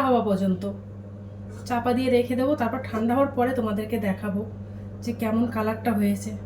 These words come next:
তো পরে চলে আসছি আবার। হ্যালো বন্ধুরা, তো দেখো কেকটা পুরো ঠান্ডা হয়ে গেছে, আর দেখো কত সুন্দর কালার হয়ে এসছে একদম, উপর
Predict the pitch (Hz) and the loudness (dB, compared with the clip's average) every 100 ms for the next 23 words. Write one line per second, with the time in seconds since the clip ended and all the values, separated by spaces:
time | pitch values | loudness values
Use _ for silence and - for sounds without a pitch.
0 | - 101 101 101 101 - - - - - | -10 -10 -10 -8 -8 -8 -10 -8 -8 -8
1 | - - - 277 269 269 277 277 277 277 | -8 -8 -6 -2 -2 2 2 4 4 4
2 | 269 - - 262 254 - _ - - - | 2 -2 -4 -2 -2 -4 _ -20 -14 -12
3 | - - - 285 277 302 302 320 302 294 | -12 -12 -8 4 6 6 6 6 8 8
4 | 302 302 277 233 240 269 277 262 - 277 | 6 6 6 4 2 -2 -2 -2 0 -2
5 | 269 277 - 240 247 277 269 277 269 277 | 2 2 2 0 2 4 4 4 4 2
6 | 269 220 214 220 - 247 247 254 277 285 | 0 0 0 -6 -2 -2 -2 -2 -2 -2
7 | 233 233 269 277 285 277 - - 285 262 | -2 -2 0 2 2 2 0 -2 0 0
8 | 208 262 330 359 - - - - - - | -2 0 0 -4 -8 -12 -10 -10 -8 0
9 | 320 285 | 2 4